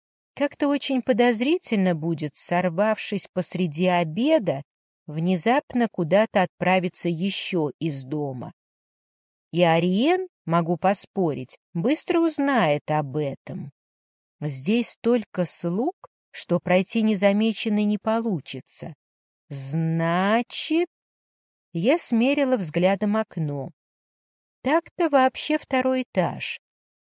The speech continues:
но все оказалось не так страшно, как я думала. Да, потолки высокие, но декоративные бортики вдоль этажей давали возможность почти безопасно слезть по ним.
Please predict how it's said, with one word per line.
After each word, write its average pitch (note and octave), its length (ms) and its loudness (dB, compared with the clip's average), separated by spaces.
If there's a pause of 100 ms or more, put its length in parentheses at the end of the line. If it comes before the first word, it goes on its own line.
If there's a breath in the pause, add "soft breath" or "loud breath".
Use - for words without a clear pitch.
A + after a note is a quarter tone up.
но E3 180 0
все G3 240 -2
оказалось B3 640 2
не B3+ 140 0
так C4 260 -6
страшно, D#4 580 -2
как - 260 -4
я F#3 180 4
думала. C3+ 560 -6 (400)
Да, F#4+ 380 2
потолки A#3 540 2
высокие, B3+ 840 -2 (420)
но A3 320 4
декоративные A3 920 2
бортики A3 720 -2
вдоль E3+ 440 0
этажей D#3+ 760 0 (240)
давали E3+ 500 2
возможность G3+ 840 0
почти E3+ 460 -2
безопасно F#3 920 0
слезть G#3+ 760 -2
по C#3+ 180 -4
ним. C3 400 -8